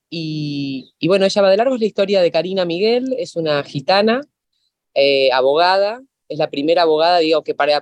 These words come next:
para nuestra cultura occidental sería ser algo normal, eh, y, y en el caso de los gitanos, Karina es la primera abogada gitana del país.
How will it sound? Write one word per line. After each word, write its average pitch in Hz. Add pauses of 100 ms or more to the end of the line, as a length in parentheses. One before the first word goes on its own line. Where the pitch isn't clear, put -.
para 147
nuestra 151
cultura 165
occidental 175 (540)
sería 151 (280)
ser 170
algo 170
normal, 202 (440)
eh, 139 (720)
y, 151 (100)
y 160
en 160
el 160
caso 202
de 202
los 196
gitanos, 233
Karina 202
es 165
la 165
primera 170
abogada 165
gitana 151
del 131
país. 175